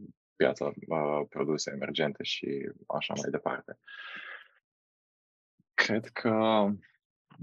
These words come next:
da, cred că cel mai, nu știu, uh, la partea asta de, de investiție, cred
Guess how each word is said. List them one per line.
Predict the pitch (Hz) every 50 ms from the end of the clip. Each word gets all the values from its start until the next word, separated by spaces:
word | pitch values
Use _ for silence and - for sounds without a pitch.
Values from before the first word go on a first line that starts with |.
| - - - -
da, | - - - 87 73 - 82
cred | - - 131 123
că | - 120 117 117 - _ -
cel | - - 123 117
mai, | 117 110 107 107 101 101 101 98 95 95 - - - -
nu | - - -
știu, | - - - 82
uh, | 85 82 82 82 82 82 82 80 80 82 80 _ _ - - 82 82 82 80 80 80 78
la | 80 90 90
partea | - 101 87 - 101
asta | 95 - 92 82
de, | 82 87 85 85 85 85 85 80
de | 76 85 87
investiție, | 85 80 78 85 85 - - 107 101 - - 185 196 - -
cred | - - - -